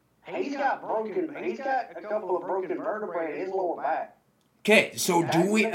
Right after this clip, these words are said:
Speaker 1: that's docu-, it's documented.
Speaker 2: Is
Speaker 1: Yes.
Speaker 2: it?
Speaker 1: Yes.
Speaker 2: Okay. Like, do we ha-,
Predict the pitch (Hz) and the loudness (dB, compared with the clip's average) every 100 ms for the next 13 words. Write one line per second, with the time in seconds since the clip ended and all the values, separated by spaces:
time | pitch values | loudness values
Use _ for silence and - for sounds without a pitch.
0 | 190 - 226 190 196 - 370 - _ _ | 2 2 -4 -4 -4 -4 -10 -14 _ _
1 | _ _ _ _ 170 175 170 139 180 247 | _ _ _ _ -10 -8 -6 -2 0 0
2 | 190 156 135 - _ _ - 147 202 226 | -4 -6 -6 -14 _ _ -2 2 4 2
3 | - - _ _ _ _ _ _ _ - | -2 -20 _ _ _ _ _ _ _ -6
4 | 196 214 - - _ 135 175 165 98 - | -2 -2 -4 -18 _ -4 0 0 -2 -16
5 | _ _ _ _ 123 117 107 143 160 143 | _ _ _ _ -4 -2 -4 2 4 4
6 | 151 | 0